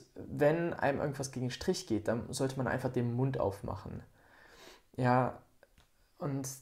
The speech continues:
das, das ist wirklich so wichtig. Wenn, wenn dich etwas an jemandem stört, dann, oder du was nicht verstehst, wieso jemand jetzt so handelt und das verletzt dich und der andere hat sich dabei vielleicht gar nichts gedacht,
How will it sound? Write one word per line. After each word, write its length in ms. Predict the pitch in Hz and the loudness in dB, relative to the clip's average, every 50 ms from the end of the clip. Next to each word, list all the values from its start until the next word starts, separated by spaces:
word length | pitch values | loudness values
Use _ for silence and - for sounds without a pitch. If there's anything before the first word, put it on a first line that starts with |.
| - - | -6 0
das, 280 | - 143 127 - - - | 0 2 2 0 2 2
das 160 | 156 147 156 | 2 2 2
ist 160 | 156 - - | 0 0 0
wirklich 260 | 175 170 - 156 131 | 0 0 0 0 0
so 160 | - 143 135 | 0 0 2
wichtig. 440 | 143 151 151 - - 123 117 - - | 2 0 0 0 -2 -2 -4 0 0
Wenn, 220 | 127 135 135 120 113 | 2 2 2 2 0
wenn 120 | 143 147 | 0 0
dich 160 | 156 156 151 | 0 0 -2
etwas 280 | 117 - 143 139 135 - | -2 -2 -2 -2 -2 -2
an 120 | 131 135 | 0 2
jemandem 260 | 131 131 131 120 120 | 2 2 2 0 -2
stört, 400 | 120 - - 143 135 123 117 - | -4 -4 0 2 4 4 4 2
dann, 160 | - 113 120 - - - - - - - - - - - | 0 -2 -2 -4 -10 -16 -20 -20 -20 -20 -20 -18 -8 0
oder 200 | 135 131 131 131 | 4 6 6 6
du 160 | 135 139 127 | 4 4 4
was 180 | 135 131 131 | 4 4 4
nicht 140 | 151 131 - | 0 -2 0
verstehst, 600 | - 127 - - - - 165 160 139 131 131 - | -2 -2 -2 -2 2 6 6 6 6 6 2 0
wieso 240 | 131 120 - 147 143 | 0 0 0 2 2
jemand 280 | 143 135 131 131 127 123 | 4 4 4 4 4 2
jetzt 160 | 135 127 - | 0 0 0
so 160 | 131 110 107 | 0 -2 0
handelt 400 | 131 165 170 175 160 131 117 - | 0 0 2 4 4 4 4 2
und 100 | 113 117 | 0 -2
das 120 | 117 117 - | -4 -4 -2
verletzt 460 | - 120 117 143 170 - - - - | 0 2 4 6 4 4 2 0 -2
dich 180 | 113 - - 123 | -2 -2 -2 -4
und 80 | 123 | -2
der 80 | 123 - | -2 -2
andere 180 | - 143 135 | -2 -2 -2
hat 140 | 139 131 131 | -2 -2 -2
sich 120 | 120 113 - | -2 -2 -2
dabei 220 | - 123 123 120 | 0 0 0 0
vielleicht 320 | 127 131 139 143 135 - | 0 0 -2 -2 -2 0
gar 160 | - 131 123 123 | 2 2 2 2
nichts 260 | 117 117 - - - | 0 -4 -6 -6 -4
gedacht, 440 | - 120 143 160 165 156 - - | -4 0 2 2 2 0 -2 -10